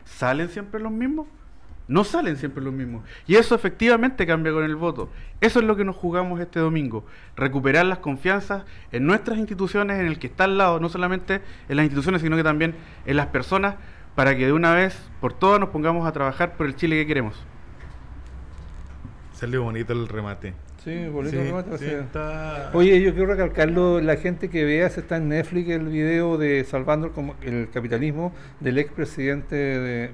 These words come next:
Speaker 3: va, el ministro del Trabajo de
Speaker 1: Clinton.
Speaker 3: de Clinton, ¿ya?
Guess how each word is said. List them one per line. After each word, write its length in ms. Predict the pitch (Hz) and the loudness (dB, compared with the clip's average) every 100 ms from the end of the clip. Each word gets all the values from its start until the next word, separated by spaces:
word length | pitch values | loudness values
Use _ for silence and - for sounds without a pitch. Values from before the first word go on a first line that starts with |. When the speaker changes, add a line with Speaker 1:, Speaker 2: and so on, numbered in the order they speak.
| 120 | -2
Speaker 3:
va, 80 | |
el 60 | 117 | 0
ministro 400 | 117 135 131 147 | 0 -2 -2 -2
del 380 | 127 120 110 110 | 0 0 -2 -6
Trabajo 520 | - 117 123 143 147 | -4 0 0 -2 -4
de 440 | 131 113 107 101 90 - - - - - - | -2 -2 -4 -6 -10 -14 -20 -20 -20 -20 -6
Speaker 1:
Clinton. 300 | 160 160 - | -4 -4 -2
Speaker 3:
de 120 | 120 | 0
Clinton, 420 | 135 165 113 104 90 | 2 2 2 -4 -6
¿ya? 300 | 110 120 143 | -2 -2 -2